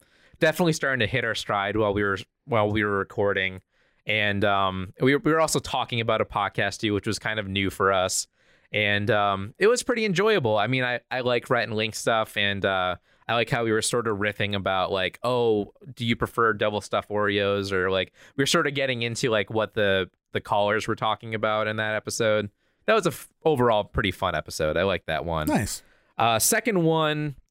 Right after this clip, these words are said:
Speaker 1: is, um, I think it's probably one of our, like, really good discussions was, uh, actually Perks of Being a Wallflower, uh, we, we sort of, like, went through that episode and we were, like, really getting in depth with, like, these characters and, like,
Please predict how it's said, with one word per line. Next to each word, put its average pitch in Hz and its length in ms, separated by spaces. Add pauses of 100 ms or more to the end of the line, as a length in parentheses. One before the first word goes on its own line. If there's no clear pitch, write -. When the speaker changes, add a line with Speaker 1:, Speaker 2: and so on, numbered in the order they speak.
Speaker 1:
is, 127 380
um, 107 400
I 139 120
think 226 200
it's - 80
probably 156 400
one 120 220
of 117 140
our, 107 200
like, 98 300 (360)
really 123 600
good 113 240
discussions 139 800 (360)
was, 123 540
uh, 95 380
actually 117 320
Perks - 320
of 104 60
Being 95 180
a 87 80
Wallflower, 80 720 (420)
uh, 120 220
we, 135 220
we 151 100
sort 208 220
of, 202 80
like, 165 160
went 127 220
through 143 180
that 123 140
episode 120 580
and 104 200
we 113 120
were, 107 240
like, 101 200
really 123 320
getting 117 340
in 113 280
depth 101 340
with, 101 160
like, 101 340
these 113 260
characters 98 640
and, 98 80
like, 92 160